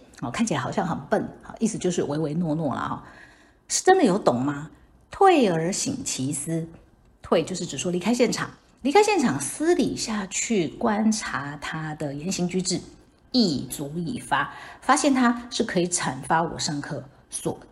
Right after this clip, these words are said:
教导给他的，所以回也不语。OK，所以第四个像颜渊过世啊，这个孔子就非常的这个悲伤哈，“天上雨，天上雨，就天要亡我，天要亡我了哈，真是太悲伤了。”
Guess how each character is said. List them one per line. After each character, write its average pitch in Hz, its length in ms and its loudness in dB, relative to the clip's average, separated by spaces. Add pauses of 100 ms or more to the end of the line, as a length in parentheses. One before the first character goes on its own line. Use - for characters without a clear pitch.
(220)
教 151 160 -2
导 160 160 2
给 127 140 -6
他 123 240 -2
的， 120 100 -6 (340)
所 - 140 -8
以 160 240 -4 (100)
回 139 280 -4
也 151 280 -2 (200)
不 135 160 -6
语。 101 220 -10 (420)
OK， 143 320 -2
所 175 100 0
以 175 40 0
第 196 100 0
四 180 100 -2
个 165 80 0
像 156 220 -2 (720)
颜 160 200 -2
渊 175 160 0
过 175 160 0
世 156 220 -6
啊， 127 280 -4
这 135 100 -6
个 127 280 -4
孔 143 220 -6
子 135 100 -6
就 139 140 -4
非 143 160 -6
常 131 260 -6
的 127 220 -4 (320)
这 - 120 -8
个 98 240 -6 (240)
悲 143 160 0
伤 135 240 2
哈 - 460 -6
，“天 156 160 -4
上 135 240 -4
雨， 120 220 -4
天 147 180 -4
上 110 240 -6
雨， 113 40 -14
就 131 120 -14
天 147 160 -6
要 139 80 -2
亡 127 180 -2
我， 131 140 -8
天 - 180 -6
要 143 60 -2
亡 123 220 -6
我 127 100 -10
了 - 80 -10
哈， - 160 -10
真 151 80 -10
是 156 80 -12
太 196 240 2
悲 147 180 0
伤 131 240 -4
了。” 127 140 -6